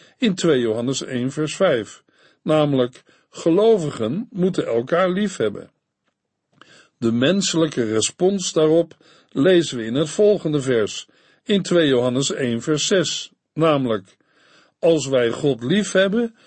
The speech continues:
zullen wij leven zoals hij wil." In het vervolg, het tweede gedeelte, twee Johannes één vers zeven tot en met dertien,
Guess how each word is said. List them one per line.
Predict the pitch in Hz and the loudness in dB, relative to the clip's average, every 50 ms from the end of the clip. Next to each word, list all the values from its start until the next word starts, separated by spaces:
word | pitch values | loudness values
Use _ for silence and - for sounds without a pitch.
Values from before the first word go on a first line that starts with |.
| _ _ | _ _
zullen | _ - - 185 175 151 135 120 | _ -2 0 2 2 2 0 -2
wij | 110 101 98 98 | -2 -2 -2 -4
leven | 101 107 113 120 135 139 139 139 151 156 | -2 0 2 2 2 2 0 0 -2 -2
zoals | 143 - 160 143 127 135 131 - | 0 0 0 0 0 0 -2 -2
hij | - 143 160 180 185 185 | 0 0 2 2 2 0
wil." | 180 196 208 196 151 110 85 - _ _ _ _ _ _ _ _ _ _ _ _ _ _ _ _ _ | 0 2 2 2 0 0 -4 -6 _ _ _ _ _ _ _ _ _ _ _ _ _ _ _ _ _
In | - 170 185 | -2 0 2
het | 180 175 170 170 160 | 2 2 2 0 0
vervolg, | - - 185 170 151 190 196 170 147 139 156 160 - - _ _ _ | -2 -2 -2 0 2 2 2 4 4 2 0 -4 -8 -16 _ _ _
het | _ 117 139 139 | _ -2 -2 -2
tweede | - - 180 185 185 180 151 147 | 0 0 2 2 2 2 0 -4
gedeelte, | - - 151 147 156 160 143 113 92 - 92 104 139 - _ _ _ _ _ _ _ _ _ _ | -2 -4 0 2 2 2 2 0 -2 -6 -8 -8 -10 -12 _ _ _ _ _ _ _ _ _ _
twee | - 175 170 165 | 0 2 2 4
Johannes | 165 151 135 143 151 151 147 143 135 - | 4 2 2 2 0 0 0 0 -2 -2
één | - - 170 170 165 156 143 | 0 0 2 2 2 0 -2
vers | - 135 135 131 - | -2 -2 -2 0 0
zeven | - 165 156 156 143 120 127 - | 2 2 2 2 2 0 -4 -4
tot | - 135 120 - | -4 -4 -2 -2
en | 135 127 | -4 -4
met | 123 120 120 120 | -4 -4 -4 -2
dertien, | 139 151 147 143 - 87 87 90 101 143 | 0 0 0 -2 -8 -12 -12 -12 -14 -16